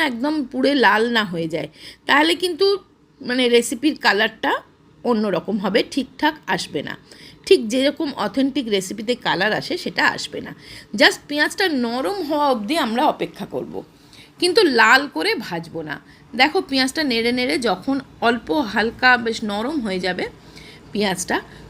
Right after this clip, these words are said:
তখন আমি এর মধ্যে একে একে মশলাগুলো অ্যাড করে দেবো। এবারে আমি যেটা পেঁয়াজ বেটে রেখেছিলাম, একটা পেঁয়াজ বেটে রেখেছিলাম, সেই বাটা পেঁয়াজটা এখানে দিয়ে দিলাম, তাতে কি গ্রেভিটা খুব সুন্দর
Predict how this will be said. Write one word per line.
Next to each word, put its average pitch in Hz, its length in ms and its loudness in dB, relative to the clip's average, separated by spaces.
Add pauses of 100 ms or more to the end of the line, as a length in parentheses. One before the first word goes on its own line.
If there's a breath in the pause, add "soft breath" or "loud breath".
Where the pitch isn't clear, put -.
(140)
তখন 262 340 2 (100)
আমি 254 160 -2 (240)
এর 190 180 -4
মধ্যে 185 300 -6 (640 loud breath)
একে 220 160 -2 (100)
একে 254 140 -4 (160)
মশলাগুলো 185 520 -2 (120)
অ্যাড - 180 -6 (100)
করে 143 220 -6
দেবো। - 180 -10 (520 loud breath)
এবারে 349 320 4
আমি 302 180 -2
যেটা 240 160 -4 (120)
পেঁয়াজ 208 240 -4 (180)
বেটে 190 320 2
রেখেছিলাম, 370 460 -2 (640 loud breath)
একটা 240 360 2
পেঁয়াজ 330 220 -2 (100)
বেটে 220 280 2
রেখেছিলাম, 320 400 -6 (100)
সেই 226 140 -2 (140)
বাটা 170 280 2 (100)
পেঁয়াজটা 185 460 -6
এখানে 208 280 -6
দিয়ে 175 140 -2
দিলাম, 147 180 -4 (100)
তাতে 208 180 2 (100)
কি 330 80 2 (200)
গ্রেভিটা 214 520 2 (500 loud breath)
খুব 269 120 -2 (160)
সুন্দর 208 400 0